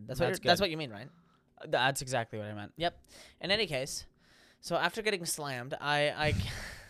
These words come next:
Speaker 2: <laughs>
Speaker 1: I come to, uh, the subway station. I get up, and then I,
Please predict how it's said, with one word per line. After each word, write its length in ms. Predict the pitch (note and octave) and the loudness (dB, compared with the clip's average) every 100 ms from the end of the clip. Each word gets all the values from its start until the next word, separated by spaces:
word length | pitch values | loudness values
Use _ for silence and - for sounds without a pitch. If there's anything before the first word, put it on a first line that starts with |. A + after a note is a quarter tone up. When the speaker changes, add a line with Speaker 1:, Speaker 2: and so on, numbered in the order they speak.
| - G4+ - | -8 -8 -12
Speaker 2:
<laughs> 840 | A4+ - F4+ - E4 - - - - | -14 -12 -16 -14 -20 -18 -20 -14 -2
Speaker 1:
I 140 | D3+ | -2
come 460 | C#3+ D#3+ E3 E3+ E3+ - | 0 -2 -2 -2 -8 -8
to, 360 | E3 D#3 D3+ D3+ | -6 -4 -2 -2
uh, 680 | C#3+ C3+ C3 C3 C3 B2+ | 0 0 0 0 0 -2
the 80 | B2+ | -4
subway 260 | C3+ A2+ G#2 | -6 -6 -6
station. 300 | A2 A2 C3 | -8 -8 -10
I 80 | A#2+ | -8
get 120 | A#2 | -8
up, 140 | C3 _ - - - | -10 _ -20 -20 -8
and 120 | C3 | -4
then 220 | C3+ C3 | -2 -2
I, 400 | - B2+ B2+ B2 | -4 -2 0 -2